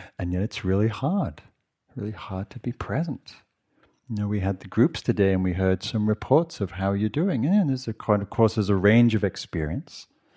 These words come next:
but also hearing about the challenges with, with focusing, with feeling tired, or a lot of achiness and pain in the body, dealing with some residue of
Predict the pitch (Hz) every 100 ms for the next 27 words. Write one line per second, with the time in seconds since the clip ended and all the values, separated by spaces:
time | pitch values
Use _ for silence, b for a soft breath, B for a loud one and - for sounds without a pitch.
0 | B B B B B B B _ _ -
1 | 117 113 - 117 92 110 104 104 95 95
2 | 92 90 85 - - 87 85 82 82 -
3 | - 95 92 92 90 87 82 82 78 -
4 | - 170 98 82 78 - - _ _ _
5 | - 127 123 - - 123 117 113 110 107
6 | 104 90 82 80 - - 82 78 - -
7 | 123 117 113 110 107 104 95 85 82 92
8 | 90 85 - 107 110 117 107 107 - 90
9 | - - 104 101 92 82 71 98 104 107
10 | 101 101 B B B B B B - 90
11 | 87 85 80 78 - - 80 82 90 90
12 | - 90 85 80